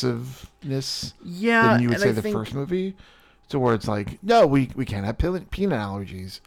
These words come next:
Speaker 2: Yeah.
Speaker 1: It's Meatless Monday. It's, like, all these, like, weird things.
Speaker 2: Yes.
Speaker 1: It almost doesn't quite work with him.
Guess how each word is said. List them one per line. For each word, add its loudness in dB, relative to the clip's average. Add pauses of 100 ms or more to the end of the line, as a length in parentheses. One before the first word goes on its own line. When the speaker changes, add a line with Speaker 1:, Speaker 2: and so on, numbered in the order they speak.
Speaker 2:
Yeah. 0
Speaker 1:
It's 0
Meatless -2
Monday. -2
It's, -12
like, -2
all -2
these, -4
like, -6
weird -10
things. -6 (220)
Speaker 2:
Yes. -4
Speaker 1:
It 0
almost -2
doesn't -2
quite -6
work -10
with -8
him. -6